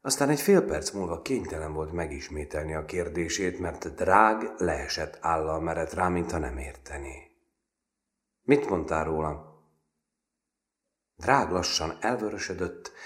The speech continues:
és ráordított Öttevényire, hogy kotródjon az útjából. Úgy dübe jött, hogy beszélni is alig tudott.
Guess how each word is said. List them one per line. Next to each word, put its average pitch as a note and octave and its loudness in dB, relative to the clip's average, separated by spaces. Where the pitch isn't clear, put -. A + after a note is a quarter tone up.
és G#2+ -2
ráordított F#2 0
Öttevényire, G2+ 2
hogy A#2+ -4
kotródjon C2+ -6
az C#2 -10
útjából. C#2+ -12
Úgy F#3 6
dübe - 2
jött, - -4
hogy F2+ -6
beszélni - 2
is C2+ -8
alig C2+ -8
tudott. - -14